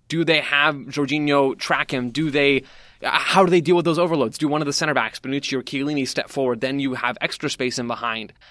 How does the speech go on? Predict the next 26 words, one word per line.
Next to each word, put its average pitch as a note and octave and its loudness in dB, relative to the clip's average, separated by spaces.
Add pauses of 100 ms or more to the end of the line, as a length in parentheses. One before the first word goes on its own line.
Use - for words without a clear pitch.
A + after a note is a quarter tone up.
(180)
I D#3+ 4
think D#3+ 0
England D#3 0
did E3 0
a D#3+ 0
good D3 0
job, F#3 2
not F#3+ 4
a - 2
Spain G3 0
level A#2+ 2
job G#2+ -4
of A#2+ -6
creating C3 -2
opportunities A#2+ -8
with A#2+ -10
that A2+ -4
nine A2+ -8
dropping A2+ -8
in, A2 -10
but D3 -6
they F3 0
did G3 2
a D#3+ -2
good D#3+ 2
job G#2+ -4